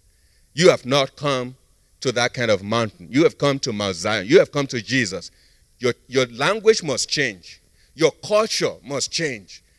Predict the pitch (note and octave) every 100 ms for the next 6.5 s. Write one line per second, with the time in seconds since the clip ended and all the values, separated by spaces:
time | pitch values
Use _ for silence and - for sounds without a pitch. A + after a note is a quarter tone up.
0 | _ _ _ - A2+ C3+ C#3 G3+ B2 C#3+
1 | E3+ F#3 D3+ F#3+ A3 C#3+ B2+ B2 - -
2 | - _ _ - G2+ D3 E3 E3+ - -
3 | C#3+ B2+ G#2 A#2+ C3 D3 D#3 - _ _
4 | _ _ _ _ - - - - - _
5 | _ _ - A#2 B2+ - A#2 B2 B2+ B2+
6 | B2+ B2 B2+ A#2+ A2